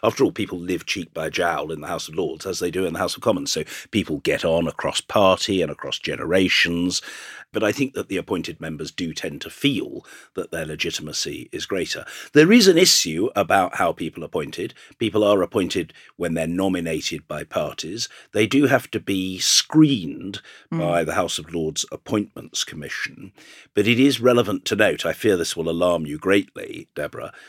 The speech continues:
Speaker 1: that the House of Lords Appointments Commission is advisory, and ultimately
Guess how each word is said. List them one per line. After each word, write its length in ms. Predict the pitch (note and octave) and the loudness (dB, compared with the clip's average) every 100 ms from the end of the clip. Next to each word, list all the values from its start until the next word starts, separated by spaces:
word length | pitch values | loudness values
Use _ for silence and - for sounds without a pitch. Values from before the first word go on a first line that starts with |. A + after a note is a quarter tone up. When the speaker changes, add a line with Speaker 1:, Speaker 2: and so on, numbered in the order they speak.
| - _ | -20 _
Speaker 1:
that 260 | F#2+ F#2 F#2+ - | 4 4 4 -2
the 320 | F#2+ F#2+ F#2+ | 0 0 2
House 240 | A#2+ B2 - | 2 2 -2
of 180 | G#2 | -8
Lords 280 | - F#2+ E2 | -4 -4 -4
Appointments 600 | F2 - F#2+ - E2 - | -8 -4 -4 -4 -8 -8
Commission 540 | - F#2+ F#2+ - D2 D#2 | -6 -4 -2 -4 -8 -6
is 220 | G2+ F#2 E2 | -4 -2 -2
advisory, 1080 | E2+ D#2 F#2 F#2+ F#2 D2 C#2 C2 - - - _ _ - - - _ | -4 -6 4 6 6 2 -4 -4 -8 -14 -18 _ _ -20 -20 -20 _
and 220 | F2 E2 - | -4 -4 2
ultimately 920 | A#2 C#3 C3 - C2+ - - A1+ D#2+ | 4 6 2 -8 -12 -16 -16 -12 -12